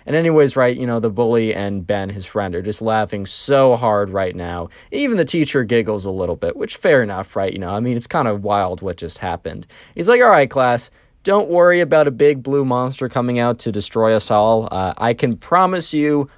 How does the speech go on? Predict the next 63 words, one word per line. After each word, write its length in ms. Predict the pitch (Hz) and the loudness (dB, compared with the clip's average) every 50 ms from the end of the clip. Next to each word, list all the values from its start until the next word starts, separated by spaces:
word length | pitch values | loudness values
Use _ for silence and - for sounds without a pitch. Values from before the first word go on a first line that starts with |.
| _ _ | _ _
personally 580 | _ - 151 147 135 - - 110 104 95 92 | _ 0 0 0 0 0 -2 -4 -4 -2 -4
that 180 | 90 85 104 98 | -4 -6 -4 0
that 200 | 113 113 107 101 | 0 2 2 0
will 80 | 107 107 | 0 -2
not 220 | 107 104 98 95 | -2 -2 -4 -4
happen." 420 | 92 101 85 78 - - 78 76 - | -4 -4 -6 -6 -6 -8 -10 -12 -10
And 120 | - 113 127 | -6 -2 0
then 80 | 131 | 2
everyone 300 | 131 131 123 127 120 113 | 2 2 2 2 2 2
laughs 280 | 113 113 110 107 - - | 2 0 0 -2 -2 -4
again 260 | 107 92 104 101 101 | -2 -2 -2 -2 -2
a 40 | 98 | -2
little 220 | 95 101 101 104 | 0 0 0 0
bit, 240 | 85 101 104 104 - - - - - - | 2 0 0 0 -2 -8 -20 -20 -12 -6
and 120 | - 196 | -2 0
then 120 | 208 202 190 | 0 2 2
they 80 | 180 | 2
go 200 | 165 160 151 139 | 4 4 4 6
on 280 | 139 131 131 131 131 120 | 6 4 4 2 0 -2
to 240 | - - 131 120 117 | -2 -2 0 0 2
actually 400 | 113 113 113 - - 113 107 98 | 2 0 -2 -2 -4 -4 -4 -2
go 240 | 87 104 101 101 | 0 0 0 0
into 180 | 104 101 98 110 | -2 -2 -2 -2
the 100 | 101 98 | -2 -2
history 440 | 90 - 113 104 - - - 87 82 | -2 -2 -2 -4 -4 -6 -8 -6 -6
lesson. 520 | 82 80 78 78 - - - 65 64 - - _ - - - - - - - _ _ | -4 -6 -6 -6 -8 -10 -12 -12 -16 -18 -20 _ -20 -20 -20 -20 -20 -20 -20 _ _
And, 300 | - 139 143 147 147 151 | 0 2 4 4 2 2
you 80 | 151 160 | 2 2
know, 180 | 151 139 147 160 | 2 2 2 2
sure 300 | 151 - - 160 160 165 | 0 0 2 4 4 4
enough, 300 | 147 135 143 160 - - | 4 2 0 0 0 0
right, 100 | 117 123 | -2 -2
you 80 | 117 | -2
know, 160 | 101 117 110 | -4 -6 -6
Alex 380 | 76 101 104 110 120 123 - - | -4 -2 0 0 0 0 -2 -8
is 80 | 135 - | -8 -4
sitting 220 | 180 214 202 165 | -2 0 0 2
there 200 | 120 98 92 87 | 2 0 0 -2
throughout 220 | 87 - 101 101 | -2 -4 -4 -4
the 100 | - 113 | -4 -4
entire 300 | 107 101 90 117 113 113 | -6 -4 -2 -2 -2 -2
class. 380 | 113 - 147 156 147 98 - - | 0 2 2 2 2 2 -2 -4
He 100 | - 117 | -6 -4
was 120 | 107 104 | -4 -4
thinking 200 | - 120 113 113 | -4 -4 -4 -4
to 40 | 110 | -4
himself, 320 | 107 104 - 120 110 104 - | -4 -2 0 0 0 0 0
"Man, 220 | 113 117 110 104 | -2 -2 -2 -2
this 180 | 107 117 - - | -4 -6 -6 -6
is 60 | 131 | -6
not 240 | 135 131 120 - - | -4 -4 -2 -2 0
right. 240 | 127 151 - - | 0 0 0 0
Like, 240 | - 92 92 92 90 | -2 -2 -4 -2 -2
that 220 | - 104 131 120 113 | -2 -2 -2 0 0
was 200 | 110 110 95 - | 0 -2 -2 -4
wrong. 540 | 90 85 92 113 127 117 98 87 82 85 | -6 -4 0 0 2 2 0 -2 -4 -8
Like, 200 | 98 90 95 98 | -10 -10 -6 -2
that 200 | 101 123 135 135 | 0 0 0 0
kid 160 | - - 135 113 | 0 -2 -2 -2
did 140 | 113 110 | -2 -2
not 180 | 104 113 120 117 | -2 -4 -4 -4
deserve 400 | - 92 85 104 127 156 139 95 | -8 -8 -4 -2 0 0 0 0
that." 280 | 78 69 64 67 69 - | -4 -8 -8 -10 -10 -12